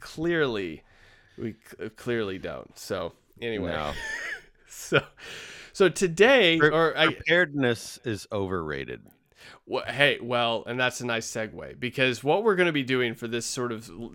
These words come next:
Speaker 1: next four
Speaker 2: <laughs>
Speaker 1: episodes is discussing, uh, what happens if somebody comes up to you and asks random questions, and you're not prepared at all for these questions. And these questions, just so everybody knows, what are you <laughs> laughing about?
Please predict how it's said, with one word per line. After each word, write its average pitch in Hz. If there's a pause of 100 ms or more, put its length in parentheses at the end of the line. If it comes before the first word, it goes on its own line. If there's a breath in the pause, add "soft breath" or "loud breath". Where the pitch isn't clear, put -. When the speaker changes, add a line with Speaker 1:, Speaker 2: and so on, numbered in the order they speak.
Speaker 1:
next 131
four 127
Speaker 2:
<laughs> -
Speaker 1:
episodes 120 (480 loud breath)
is 143
discussing, 135 (440 soft breath)
uh, 127
what 185
happens 143
if 135
somebody 151
comes 156
up 135
to 131
you 185 (340 soft breath)
and 147
asks 151 (120)
random 143
questions, 135 (220 loud breath)
and 160
you're 285
not 196
prepared 202
at 208
all 233
for 165
these 113
questions. 113
And 135
these 247
questions, 185
just 185
so 202
everybody 147
knows, 90
what 156
are 196
you 160
<laughs> -
laughing 139
about? -